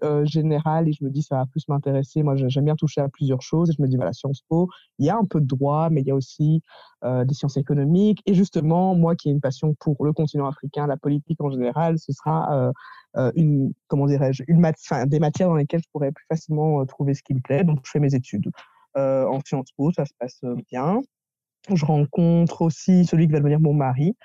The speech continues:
À ce moment-là, je ne le sais pas parce que j'ai dix-neuf ans, donc ça aurait pu être aussi une, une courte histoire.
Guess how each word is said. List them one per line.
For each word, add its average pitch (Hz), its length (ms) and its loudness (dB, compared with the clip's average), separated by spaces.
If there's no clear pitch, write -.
À - 60 -8
ce - 80 -8
moment-là, 127 180 0
je 135 100 -4
ne 123 80 0
le 117 80 0
sais 123 180 -4
pas 156 120 -2
parce 208 180 -4
que 147 80 0
j'ai 135 60 2
dix-neuf 131 340 0
ans, 147 120 2
donc 127 160 -2
ça - 140 -12
aurait 135 120 0
pu 147 140 -4
être 143 160 -4
aussi 131 220 -4
une, 123 280 0
une 127 160 0
courte - 260 -2
histoire. 165 680 0